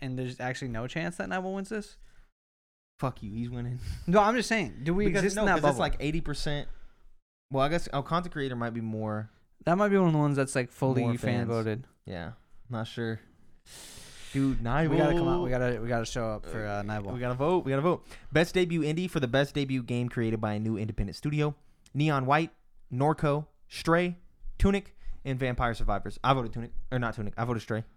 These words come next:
Speaker 2: Mike <laughs> texted me, "Pussy bitch," for some reason. <laughs> Come on, bro. You're throwing me off.
Speaker 1: Nah, stay on the game, bro. Come on.
Speaker 2: I voted Stray.
Speaker 1: <laughs> I didn't even hear the category.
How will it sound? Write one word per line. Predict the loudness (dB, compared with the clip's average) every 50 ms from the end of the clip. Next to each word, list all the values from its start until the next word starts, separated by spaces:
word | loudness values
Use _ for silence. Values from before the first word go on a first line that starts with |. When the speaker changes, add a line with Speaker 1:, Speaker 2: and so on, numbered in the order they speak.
| -20 -20 -20 -20 _ -20 -20 _ _ _ -8
Speaker 2:
Mike | -4 -2 0 2 2 2 2 2
<laughs> | 0
texted | 0 0 0 0 0 0 -2
me, | -2 0
"Pussy | 0 2 0 0 0 -2
bitch," | -2 2 4 4 4 4 2
for | 0 -2 0
some | 0 2 2 2
reason. | 2 2 4 4 6 6 6 6 4 2 0 -2 -6 -12
<laughs> | -12 -14 -16 -14 -8 -6
Come | -4 -4 -4 -4
on, | -4 -6 -6 -6
bro. | -6 -8 -6 -8 -8 -10 -12 -14 -14 -12
You're | -12 -10 -4 -2 0 0
throwing | 0 0 0 0
me | 2 2
off. | 2 0 -2 -4 -6 -6 -8 -10 -14 -12
Speaker 1:
Nah, | -8 -2 4 6 6 6
stay | 6 6 4 4 4
on | 4 2
the | 2
game, | 2 2 2 4 4
bro. | 2 2
Come | 2 2 2 0
on. | 0 0 -4 -8 -12 -6 2
Speaker 2:
I | 4 6
voted | 6 6 4 4
Stray. | 2 0 2 2 4 4 2 0 -2 -2
Speaker 1:
<laughs> | -2 -2 -2 -4 -6 -6 -4 -2
I | -2 -2
didn't | -2 -4 -4 -2
even | 0 2 4
hear | 6 6 6 4
the | 2 2
category. | 2 2 2 2 2 4 4 6 6 6 4